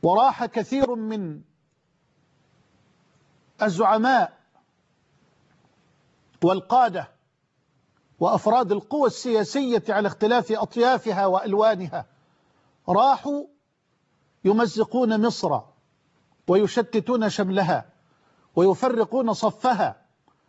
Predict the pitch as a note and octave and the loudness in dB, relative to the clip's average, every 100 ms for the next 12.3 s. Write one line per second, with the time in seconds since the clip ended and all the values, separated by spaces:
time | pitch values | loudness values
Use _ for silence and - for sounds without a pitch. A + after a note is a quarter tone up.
0 | _ _ - F3 B3+ B3+ A3+ D4 B3+ A#3 | _ _ -4 -2 2 2 0 -2 -4 0
1 | A3+ - B3 A3+ G#3 F#3 F3+ A#3+ G3+ G#3+ | 0 0 -4 -4 -2 -2 0 0 0 0
2 | C4+ E3 C3 - _ _ _ _ _ _ | 0 -4 -14 -16 _ _ _ _ _ _
3 | - G3+ A#3+ A3+ A#3 G#3 G#3+ G#3+ G3+ A3+ | -2 0 2 2 0 0 -2 -2 -2 -2
4 | - G#3 F#3+ G#3+ G#3 D3 - _ _ _ | -2 0 2 2 0 -2 -6 _ _ _
5 | _ _ _ _ - G#3+ A#3+ A3 A3 B3 | _ _ _ _ 0 2 4 2 2 0
6 | C4 A#3+ B3 - _ _ _ _ _ _ | -2 -2 -2 -6 _ _ _ _ _ _
7 | _ _ - C4 A#3+ F3 - _ _ _ | _ _ 0 0 0 -8 -14 _ _ _
8 | G3+ A3+ F#3+ - C4 B3 B3 A#3 G#3+ C4+ | 0 0 -2 0 2 2 2 0 0 0
9 | E3+ B2+ - _ _ _ _ _ _ _ | 0 -4 -10 _ _ _ _ _ _ _
10 | - F3+ A3+ G#3+ G3+ G3+ G3 G#3+ B3+ G3+ | -2 2 2 2 2 2 4 2 2 -2
11 | G#3+ G#3+ G#3+ B3+ A3+ A#3 G#3+ B3+ C#4 B3+ | 0 0 0 0 0 0 2 2 0 -4
12 | A#3+ D4 | -4 -6